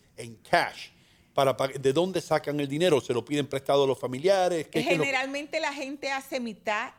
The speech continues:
Speaker 2: antes y mitad el día de la cita.
Speaker 1: Oh.
Speaker 2: Eh, es un negocio ya.
Speaker 1: Oh.
Speaker 2: Y no, esto hay que investigarlo bien porque es un negocio ya estipulado.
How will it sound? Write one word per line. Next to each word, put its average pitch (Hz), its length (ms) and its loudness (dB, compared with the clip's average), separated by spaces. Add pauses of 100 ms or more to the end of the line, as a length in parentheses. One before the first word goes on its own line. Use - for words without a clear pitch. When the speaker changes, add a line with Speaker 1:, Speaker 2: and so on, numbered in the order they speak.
(160)
Speaker 2:
antes 226 760 -6 (300)
y 214 120 -8
mitad 202 580 -4
el 170 180 -8
día 185 180 -4
de 180 80 -6
la 156 140 -4
cita. 226 560 -12
Speaker 1:
Oh. 131 1500 2
Speaker 2:
Eh, 208 80 -2
es 208 60 -6
un 339 140 -8
negocio 330 460 -2
ya. 262 180 -4 (300)
Speaker 1:
Oh. 139 160 2 (160)
Speaker 2:
Y 220 40 4
no, 240 360 4
esto 214 200 2
hay 320 80 2
que 381 100 -8
investigarlo 349 680 0
bien 330 240 2
porque 320 220 -2
es 294 100 2
un - 80 -2
negocio 359 380 2 (120)
ya 302 80 2
estipulado. 311 920 2